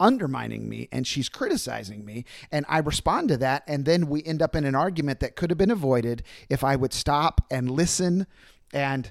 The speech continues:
then try to say something like, "So if I understand you correctly, what you're saying is this," and lay it out what it is rather than taking things personal. And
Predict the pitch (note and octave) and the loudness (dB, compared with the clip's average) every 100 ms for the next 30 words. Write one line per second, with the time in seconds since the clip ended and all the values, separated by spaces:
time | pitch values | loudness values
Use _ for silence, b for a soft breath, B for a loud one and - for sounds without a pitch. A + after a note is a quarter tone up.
0 | b b b - C#3+ D3+ D3 - D#3+ F3 | b b b -8 0 2 2 2 4 4
1 | F3 D#3 E3+ D#3 E3 D#3 D3+ C#3 C#3 - | 0 0 0 0 -2 -2 0 0 0 0
2 | D3+ C3 C#3 D#3 F#3 E3+ F#3+ F#3+ D#3 C3+ | 0 2 2 2 4 2 2 2 2 0
3 | C3 - B2+ C3+ D3+ D3 - D3+ C#3 C3+ | 0 0 2 2 2 -2 -2 0 0 -2
4 | A2+ C3+ A#2+ - - B B B C3+ C3 | -2 -4 -4 -10 -14 B B B -2 2
5 | C#3+ E3 D#3 D3+ D3 - b b C#3 C3+ | 4 6 6 4 2 -6 b b -10 0
6 | C#3 E3+ D#3 C3+ C3 A2+ B2+ C3 C#3 C#3+ | 0 2 0 0 -2 -4 -2 0 0 -2
7 | C3 B2+ C3+ C3+ B2 A#2 B2 - - C#3+ | -6 -4 -6 -6 -8 -10 -10 -8 -4 -4
8 | - A#2 A2 A#2+ A#2+ A2 | -4 -6 -6 -6 -6 -6